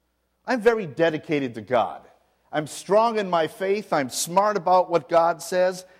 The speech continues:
And my advice to you is don't be fooled,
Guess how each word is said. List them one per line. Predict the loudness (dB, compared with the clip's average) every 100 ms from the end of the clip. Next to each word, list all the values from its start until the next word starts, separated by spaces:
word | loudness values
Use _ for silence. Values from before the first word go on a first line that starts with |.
| _
And | -18 -14
my | -14
advice | -14 -14 -14 -16 -16
to | _
you | -14
is | -12 -12
don't | -12 -12 -12
be | -12
fooled, | -14 -12 -12 -10 -12 -14